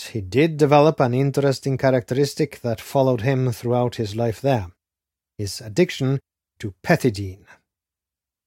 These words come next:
Pethidine is an opioid analgesic with similar properties to morphine.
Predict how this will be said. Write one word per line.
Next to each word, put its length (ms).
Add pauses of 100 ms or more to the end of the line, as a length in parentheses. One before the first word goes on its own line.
(1080)
Pethidine 800
is 180
an 260
opioid 640 (160)
analgesic 1200 (120)
with 320
similar 540
properties 640
to 120
morphine. 520